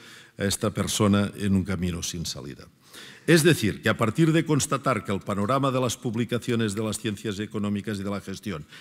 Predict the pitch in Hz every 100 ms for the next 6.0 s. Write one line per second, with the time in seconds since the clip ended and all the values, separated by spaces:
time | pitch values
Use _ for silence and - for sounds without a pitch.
0 | - 113 110 113 - 139 117 98 87 85
1 | - 143 131 - 190 - 104 120 135 151
2 | 156 170 - - - - - 117 110 107
3 | 123 135 143 135 - 135 139 113 127 123
4 | 135 117 107 101 101 104 - 104 113 113
5 | - 117 104 110 107 117 104 104 104